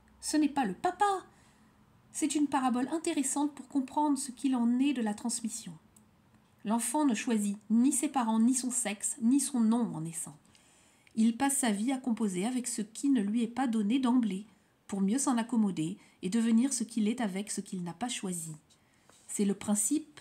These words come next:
c'est ce principe qui est fondateur du genre humain. L'humain est contraint, il ne peut pas tout. C'est donc ce questionnement qui est court-circuité par les, la pédopsychiatre dans ce film,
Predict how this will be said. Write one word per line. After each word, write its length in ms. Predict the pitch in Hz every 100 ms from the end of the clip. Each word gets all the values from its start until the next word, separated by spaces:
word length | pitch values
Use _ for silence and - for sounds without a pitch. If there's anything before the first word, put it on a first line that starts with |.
| -
c'est 120 | -
ce 200 | 175 -
principe 460 | 381 - 170 - 170
qui 120 | 185
est 40 |
fondateur 440 | 170 220 202 190 185
du 100 | 175
genre 160 | 180
humain. 240 | 175 170 160 - - - _ _ _ _ _ _ _ _ _ - - _ _ _
L'humain 240 | 208 233 254
est 140 | 277
contraint, 340 | 277 254 - 339
il 160 | 269
ne 80 | 254
peut 180 | 262 311
pas 120 | 370
tout. 260 | 359 233 233 - - - - - - - - - - - - - - - - - - - - - - _ _ _ _ _ _ _ _ _ _
C'est 200 | - -
donc 240 | 269 269 294
ce 100 | 294
questionnement 640 | 285 277 - 269 254 247
qui 240 | 262 - 247
est 40 |
court-circuité 800 | - 294 - 277 - 254 247 240
par 200 | 233 214
les, 120 | 208 - - -
la 100 | 196
pédopsychiatre 960 | - 302 240 254 - 226 220 202 - - - - 214
dans 160 | 208
ce 140 | 190 196
film, 440 | - 180 190 220